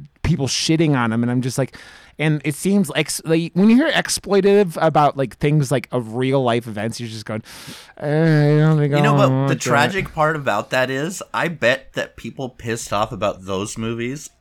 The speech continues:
Speaker 2: are even less venomous than the people pissed off about the Halloween
Speaker 1: Oh.
Speaker 2: movies.
Speaker 1: Oh, yeah. Oh, and, and this, dude. Like, the, the fucking, dude, Jerry, we were talking about it before we started, and, well, it, it's, we are talking about the, the new Netflix Halloween,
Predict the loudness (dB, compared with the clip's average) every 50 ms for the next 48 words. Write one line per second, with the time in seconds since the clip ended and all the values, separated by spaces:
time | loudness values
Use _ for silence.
0 | _ -2 0 0 0 -2 -4 -8 -8 -6 -6 -8 -6 -6 -6 -4 -2 -2 -2 -2
1 | -4 -6 -10 -8 -6 -4 -4 -2 -2 -2 -2 -4 -4 -4 -8 -8 -6 -4 -4 -4
2 | -4 -6 -8 -10 -12 -10 -8 -10 -10 -10 -10 -10 -10 -10 -8 -4 -2 -2 -2 -2
3 | -4 -6 -4 -4 -4 -4 -6 -10 -8 -6 -6 -6 -6 -6 -8 -8 -8 -8 -8 -6
4 | -4 -4 -2 -4 -4 -6 -10 -14 -18 -18 -20 _ _ -2 0 2 4 4 4 2
5 | 4 4 4 4 4 2 0 0 2 2 4 4 4 4 2 2 0 -2 0 2
6 | 2 2 0 0 0 -2 -2 -2 -6 -18 -20 _ _ _ 2 2 4 2 0 -2
7 | -2 0 2 2 2 2 -2 _ -16 -20 -8 -2 -2 -2 0 0 0 -2 -2 -4
8 | -10 -16 -6 0 4 4 4 4 _ -2 0 0 2 2 0 -2 -4 -2 0 2
9 | 2 2 2 2 2 4 4 4 4 2 0 -2 0 2 2 2 2 2 2 2
10 | 2 2 0 -2 -2 -2 -4 -4 -4 -6 -4 -4 -4 -4 -4 -8 _ _ -10 -8
11 | -8 -6 0 2 2 2 2 0 -6 -10 -10 _ _ _ _ _ _ -4 -2 0
12 | 2 4 4 4 4 4 2 2 2 2 2 4 4 2 2 0 -6 -10 -4 -2
13 | 0 2 4 6 6 6 6 6 4 2 0 -2 -2 0 -2 -2 -2 -2 -2 -2
14 | -2 -4 -8 -12 -12 -12 -12 -6 -2 0 0 2 2 2 2 2 2 0 0 -2
15 | -2